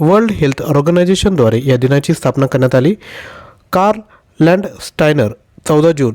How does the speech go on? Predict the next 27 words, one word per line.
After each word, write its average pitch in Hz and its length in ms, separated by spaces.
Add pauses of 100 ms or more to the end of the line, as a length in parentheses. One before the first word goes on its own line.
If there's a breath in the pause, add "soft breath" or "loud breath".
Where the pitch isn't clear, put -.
(120)
त्यांचा 135 260
जन्मदिवस 139 520
आहे. 151 180 (500 soft breath)
रक्तगट 185 500 (200)
ए 214 200
बी 143 280 (140)
ओचा 160 380
शोध 120 260 (160)
त्यांनी 120 240
लावला. 117 260 (120)
तसेच 147 240
रक्तातील 135 500 (420 loud breath)
आर 156 140
एच 214 120
फॅक्टर - 360
या 139 100
घटकाचा 160 420
सुद्धा 123 260
त्यांनी 135 320
शोध 123 220
लावला. 127 240
त्यामुळे 175 380
त्यांचा 160 240
जो 202 140 (500 loud breath)
जन्मदिवस 170 520
आहे 120 220 (120)
हा 143 300